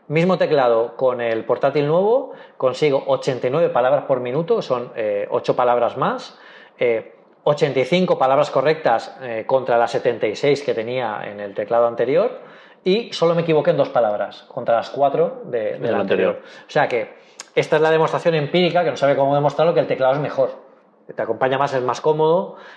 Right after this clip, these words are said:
Speaker 1: pero tampoco es una grandísima revolución, no te va a cambiar la vida el teclado
Speaker 2: Ujú.
Speaker 1: este. Posiblemente te dure más, sea más cómodo. La membrana de silicona, si habéis visto la, la imagen de, de iFixit, que la tenemos también en el post de Apple Esfera, es bastante gráfica, o sea,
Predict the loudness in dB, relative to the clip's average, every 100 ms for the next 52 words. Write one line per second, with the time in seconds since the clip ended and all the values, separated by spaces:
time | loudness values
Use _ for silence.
0 | -20 _ _ 0 2 0 -2 -2 -2 -2
1 | -2 0 -2 -2 -6 -4 -4 -4 -6 -8
2 | -8 -4 -2 0 0 0 0 0 -2 -2
3 | -4 -2 0 2 2 0 -4 -10 -12 -20
4 | -20 -8 -4 0 0 0 0 0 0 0
5 | 0 0 0 0 -2 -2 -2 -2 0 2
6 | 2 0 -4 -14 -20 -8 -4 0 0 0
7 | 0 0 0 0 0 -2 -6 -16 -12 -4
8 | 0 0 0 0 0 0 -2 -4 -4 -4
9 | -6 -6 -2 0 2 2 0 -2 -2 -2
10 | -6 -2 -2 0 -4 -4 -4 -4 -2 0
11 | 0 0 -4 -2 0 0 -4 -12 -20 -20
12 | _ -8 -6 -4 -4 -2 0 0 0 0
13 | 0 0 0 -2